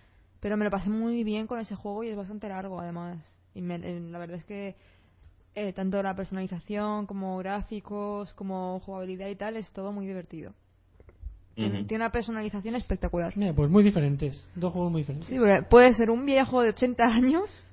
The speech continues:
Speaker 1: y una niña de ocho, ¿sabes? Es increíble la personalización.
Speaker 3: Dos personajes esenciales en cualquier
Speaker 1: No, quiero decir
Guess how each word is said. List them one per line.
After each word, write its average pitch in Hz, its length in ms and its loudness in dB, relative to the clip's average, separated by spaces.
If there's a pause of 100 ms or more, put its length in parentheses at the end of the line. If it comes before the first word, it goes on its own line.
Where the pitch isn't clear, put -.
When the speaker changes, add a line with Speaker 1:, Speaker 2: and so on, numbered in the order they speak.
(880)
Speaker 1:
y 226 240 0
una 254 180 6
niña 262 240 2
de 240 140 2
ocho, 196 320 0
¿sabes? 202 320 2
Es 208 100 -2
increíble 214 720 -2
la 175 200 -2
personalización. 185 840 -4
Speaker 3:
Dos 160 180 0
personajes 170 600 4
esenciales 175 720 6
en 180 140 2
cualquier 156 400 2
Speaker 1:
No, 269 140 10
quiero 202 140 8
decir 196 100 10